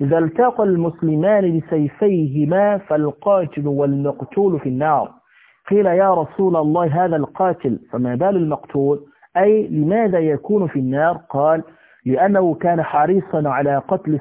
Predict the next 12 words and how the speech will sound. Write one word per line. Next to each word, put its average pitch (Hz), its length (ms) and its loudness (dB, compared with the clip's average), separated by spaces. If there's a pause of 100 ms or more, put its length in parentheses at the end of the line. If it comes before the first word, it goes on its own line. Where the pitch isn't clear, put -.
صاحبه، 180 400 -2 (720)
فكتب 165 540 -2
عليه 165 680 2
عقوبة 147 500 0
القاتل." 120 600 -2 (1300)
Condition 254 340 2
ẹlẹ́ẹ̀kẹta, 190 480 2 (800)
ó 185 120 4
ní 220 100 4
kéèyàn 214 360 2
lérò 214 280 4
aburú, 170 380 2